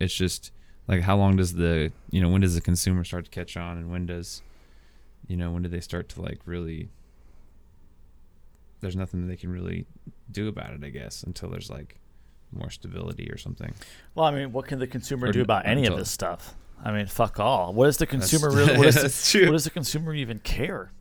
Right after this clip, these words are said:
Speaker 2: about, too? Most people, it's like, people still, I mean, they're, again, it's like,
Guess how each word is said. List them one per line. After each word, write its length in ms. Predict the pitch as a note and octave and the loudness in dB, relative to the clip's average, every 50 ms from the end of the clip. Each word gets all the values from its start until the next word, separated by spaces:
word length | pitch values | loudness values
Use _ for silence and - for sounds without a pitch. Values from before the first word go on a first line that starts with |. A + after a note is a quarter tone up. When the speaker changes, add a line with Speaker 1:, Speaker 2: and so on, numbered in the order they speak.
| - - | -14 -10
Speaker 2:
about, 320 | D#3 B2 A2 G#2+ G#2 - | -6 -4 -2 -2 -2 -4
too? 240 | - - D3+ F#3+ F#3+ | -4 -4 -4 -4 -4
Most 260 | B2 A#2+ B2 A#2+ - | -4 -6 -8 -8 -8
people, 440 | - D3 C#3+ - D3+ D3+ D3+ D3 C#3 | -8 -10 -10 -8 -8 -8 -6 -6 -6
it's 160 | B2 - - | -6 -6 -4
like, 300 | C3+ A#2+ A2+ - - - - - - - - - - - - - - | -2 -2 -2 -4 -8 -14 -18 -20 -20 -20 -20 -20 -20 -20 -20 -16 -10
people 320 | - D3 D#3+ - - F3+ E3 | -8 -8 -8 -8 -10 -8 -6
still, 440 | - - - D3+ D#3 D#3 D3+ C3+ - - - - - - - - | -6 -4 0 0 2 2 0 -2 -4 -8 -20 -20 -20 -20 -14 -8
I 60 | - | -6
mean, 140 | C#3 C3+ C3+ | -4 -4 -2
they're, 140 | C3 C#3+ E3 - - | -2 -2 -2 0 -2
again, 300 | C3 - - D3+ D3+ C#3 | 0 2 2 2 2 2
it's 180 | A#2 - - | 0 -2 -2
like, 220 | B2+ C#3+ - - | -2 -4 -4 -8